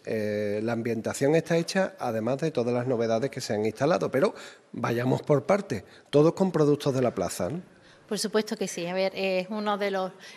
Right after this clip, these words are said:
Speaker 2: bueno, no, es el núcleo más importante de abastecimiento de productos frescos de la ciudad. Eh, desde el kilómetro cero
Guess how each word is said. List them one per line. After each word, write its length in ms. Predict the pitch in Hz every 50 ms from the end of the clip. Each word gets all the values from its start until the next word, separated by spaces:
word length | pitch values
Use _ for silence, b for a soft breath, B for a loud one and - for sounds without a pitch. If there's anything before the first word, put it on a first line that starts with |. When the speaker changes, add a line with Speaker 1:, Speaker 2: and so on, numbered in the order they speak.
| B
Speaker 2:
bueno, 200 | - 170 170 165
no, 120 | 170 180 -
es 220 | - 202 196 - 220
el 180 | 190 190 196
núcleo 320 | 226 285 277 269 190 175 175
más 140 | 175 175
importante 500 | 190 190 180 196 180 180 - 185 185 202
de 60 | 185 175
abastecimiento 600 | 175 175 - 196 185 - 180 180 185 185 185 190
de 100 | 185 180
productos 340 | 180 185 185 180 - 208 -
frescos 380 | - - 180 - - 208 175
de 80 | 190 180
la 100 | 185 185
ciudad. 360 | - - 208 202 214 233 330 - B B B B B B B B
Eh, 340 | 208 196 196 185 185 180 185 247
desde 320 | 220 180 208 196 190 202
el 100 | 185 170
kilómetro 460 | 208 196 196 202 202 202 202 202 202
cero 380 | - - - 202 190 175 170